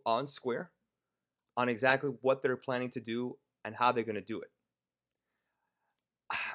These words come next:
I'm not saying that it's gonna happen. I'm not saying it's gonna happen tomorrow. Uh, for the most part, Cash App is the one. The Cash App is the first step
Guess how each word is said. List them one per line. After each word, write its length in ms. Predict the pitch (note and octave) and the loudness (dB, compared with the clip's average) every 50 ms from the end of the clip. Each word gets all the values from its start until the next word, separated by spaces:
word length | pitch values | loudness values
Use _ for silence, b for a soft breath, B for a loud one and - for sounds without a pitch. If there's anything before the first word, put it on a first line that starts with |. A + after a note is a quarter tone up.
| B - - | B -4 2
I'm 180 | C#3+ C#3 C#3+ | 4 4 6
not 180 | D#3 F#3 F#3+ - | 6 4 4 4
saying 380 | - - G3 F#3+ F#3 F#3 F3+ F3 | 2 2 4 4 4 2 0 4
that 200 | E3+ D#3 D3 - | 6 6 6 6
it's 100 | - C3+ | 2 -2
gonna 220 | - - D3 C#3 C3+ | 0 2 4 4 4
happen. 440 | C3+ C#3+ B2 B2 - - F2 D2+ - _ _ _ _ _ _ - | 4 4 4 4 2 0 -8 -12 -12 _ _ _ _ _ _ -2
I'm 60 | A#2+ | 0
not 160 | C3 C#3 C3+ | 0 0 0
saying 140 | - E3 D#3+ | 0 -2 -2
it's 80 | C#3 D#3+ | -2 -2
gonna 120 | D3 C#3+ | -2 0
happen 300 | C3+ C#3+ C3+ B2+ - C3+ | 2 2 2 2 0 -6
tomorrow. 500 | - - A#2+ A2+ G2+ F#2 F2+ F2+ - - - _ _ _ _ _ _ _ _ _ _ _ _ _ _ _ _ _ _ _ _ _ - | -8 -8 -6 -6 -4 -2 -2 -4 -4 -6 -14 _ _ _ _ _ _ _ _ _ _ _ _ _ _ _ _ _ _ _ _ _ -2
Uh, 420 | - A#2+ A2+ G#2+ G#2+ G2+ G2 F#2+ - - _ | 2 4 6 6 6 6 4 2 -2 -6 _
for 100 | - D3+ | -2 2
the 80 | C#3 C#3 | 2 2
most 340 | C#3 D3+ D#3 F3+ - - - | 4 4 4 4 2 -2 2
part, 380 | - E3+ D3+ D3 C#3 C#3 - - - - _ _ _ | 6 8 8 8 8 4 0 -8 -10 -12 _ _ _
Cash 380 | - - D3+ D3 E3 F3 - - - | -8 2 4 4 4 4 2 -2 -6
App 300 | A2 G2+ G2 - - _ _ _ _ _ _ _ _ _ _ _ _ _ _ _ _ _ _ _ _ _ _ _ _ - | -8 -6 -6 -8 -8 _ _ _ _ _ _ _ _ _ _ _ _ _ _ _ _ _ _ _ _ _ _ _ _ -2
is 240 | D3 D#3+ F3 D#3+ C3+ | 0 0 0 2 4
the 80 | D3 B2+ | 2 2
one. 400 | B2 C#3+ C#3+ A#2 G#2 G2+ G#2 A2 _ _ _ _ _ _ _ _ _ _ _ _ _ _ _ _ _ _ _ _ _ _ _ _ _ _ _ _ | 4 4 4 4 2 0 -4 -12 _ _ _ _ _ _ _ _ _ _ _ _ _ _ _ _ _ _ _ _ _ _ _ _ _ _ _ _
The 80 | - C#3 | -4 -4
Cash 340 | C#3 - E3+ E3+ F3+ F3 - - | -2 0 0 0 0 0 -2 -2
App 260 | D3 D3 C#3+ C#3+ - - | 0 0 0 -2 -2 -4
is 160 | C#3+ D3+ C#3 C3+ | -4 -4 -2 -2
the 100 | C3+ B2+ | -6 -8
first 320 | - - C#3 D3 C#3+ - | -4 -2 -2 -2 -2 -2
step 320 | - - D3+ C#3+ C#3+ - | -2 -2 -2 -2 -2 -6